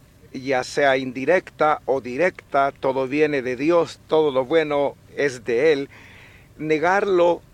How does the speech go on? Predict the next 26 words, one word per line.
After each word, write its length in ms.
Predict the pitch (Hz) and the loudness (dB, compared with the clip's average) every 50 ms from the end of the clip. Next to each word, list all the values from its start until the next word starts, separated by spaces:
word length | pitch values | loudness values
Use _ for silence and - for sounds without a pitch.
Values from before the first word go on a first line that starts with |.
| _ - - - - | _ -20 -20 -14 -2
es, 380 | - 147 147 143 147 139 - - | 0 2 2 2 2 -2 -2 -2
eh, 480 | 147 135 131 127 123 123 117 117 113 - _ - | 0 2 2 2 2 0 0 -2 -4 -6 _ -12
negar 640 | 147 156 160 160 151 120 131 135 143 143 131 - - - - | -8 -4 -2 0 0 2 2 4 4 4 2 0 -6 -4 -4
asimismo 800 | 139 131 - 143 127 127 135 147 165 156 151 156 160 151 139 117 - - - - - - - | -4 -4 -4 -8 -8 -6 -6 -6 -6 -2 2 4 4 4 4 2 -2 -10 -20 -20 -20 -20 -14
la 340 | - - 123 127 123 117 117 - _ | -8 -4 -2 0 0 0 0 -4 _
condición 640 | - 143 131 120 110 120 117 - - - 143 139 139 | -4 -2 -2 -2 -4 -10 -12 -12 -6 -4 -2 -2 -2
humana 640 | 131 117 113 120 123 123 123 117 110 104 98 101 - - - | -2 -4 -2 0 2 2 2 0 -2 -4 -6 -6 -12 -14 -6
o 140 | - 131 131 | -2 -2 0
decir 580 | 113 123 120 117 - - 156 147 139 127 107 - - - - - - _ _ - | 0 -2 -6 -6 -6 -4 -2 0 0 -2 -2 -6 -14 -20 -20 -20 -20 _ _ -10
que 320 | - 131 123 117 117 123 131 | -4 0 0 2 2 0 -2
estos 460 | 127 - - - - 139 120 - - | -4 -6 -10 -6 -6 -6 -6 -6 -6
temas 600 | - 151 147 147 147 143 139 139 135 131 131 120 | 0 2 2 2 2 2 0 0 -2 -2 -4 -4
de 120 | 117 127 | -6 -8
salud 360 | 120 - 143 123 127 135 147 139 | -6 -4 -4 -4 -2 -2 -4 -4
mental 640 | 131 127 123 123 113 - - 143 143 135 123 107 - | -4 -4 -6 -6 -6 0 2 2 2 2 0 -6 -10
nada 420 | - 117 135 139 147 143 135 127 - | -12 -10 -6 -4 -2 0 0 -2 -2
tienen 380 | - 143 147 139 131 123 113 - - | -4 -6 -4 -4 -4 -6 -10 -12 -10
que 160 | - 117 113 | -6 -6 -4
ver 300 | 117 147 156 143 117 - - | -2 0 0 0 -2 -4 -10
con 200 | _ - 123 117 | _ -8 -8 -6
la 100 | 110 107 | -6 -8
iglesia. 560 | 104 110 131 151 156 139 - - 113 101 95 - - - - - - - - - | -8 -4 0 0 0 0 -2 -6 -10 -10 -10 -12 -18 -20 -20 -20 -20 -20 -18 -6
Estamos 460 | - 131 123 - 147 143 147 151 143 | -6 -6 -2 0 -2 0 0 -4 -4
negando 540 | 135 139 139 123 135 135 147 151 156 165 160 | -2 -4 -2 0 0 -2 0 0 0 0 0
necesidades 1080 | 151 151 151 147 143 - - 143 139 - - 147 139 127 147 160 165 175 175 143 - | -2 -4 -4 -6 -6 -6 -6 -6 -6 -6 -6 -8 -6 -2 -2 0 0 0 -2 -2 -2
emocionales. 840 | 151 131 127 123 123 117 - 123 110 117 147 185 196 160 123 110 - | -4 -4 -4 -6 -6 -6 -6 -6 -6 -4 -4 -2 -2 -4 -4 -8 -12